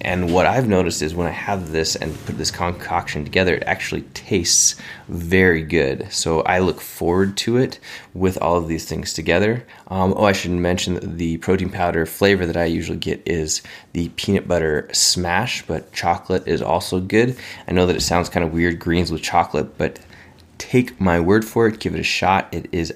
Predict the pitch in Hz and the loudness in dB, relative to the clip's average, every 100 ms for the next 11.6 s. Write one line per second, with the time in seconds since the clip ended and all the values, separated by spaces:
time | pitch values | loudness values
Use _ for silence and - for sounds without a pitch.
0 | 90 90 - 95 87 82 82 82 82 82 | 0 0 -2 -4 -6 -4 -2 0 0 0
1 | 76 73 - 98 98 107 107 - - - | -2 -2 0 2 2 0 0 -6 -20 -4
2 | 92 90 90 90 - 101 98 98 90 - | -2 2 0 0 2 4 4 4 2 0
3 | 87 73 95 90 - 85 73 - - - | -4 -2 0 0 0 0 -2 -6 -8 -8
4 | 76 87 104 104 90 92 - 87 90 - | -8 0 4 6 6 4 0 -2 -2 -2
5 | 82 - 98 95 98 85 82 90 92 104 | -6 0 0 0 -2 -4 -4 -4 2 2
6 | 95 98 90 90 - 87 87 107 - - | 2 2 4 2 2 -2 2 0 0 -8
7 | - - 80 - - 80 82 - - - | -16 -10 -8 -6 -2 0 0 -4 -8 -20
8 | - 95 92 90 90 - 87 - 98 - | -10 -2 0 4 4 2 -2 -2 -2 0
9 | - 98 101 113 117 - 87 87 87 87 | 2 4 4 4 2 0 -2 -4 -2 2
10 | 101 113 - 85 - 98 90 67 85 - | 2 0 -2 -2 -2 -4 -4 -4 -6 -6
11 | 87 82 - 90 - | -4 -4 0 0 0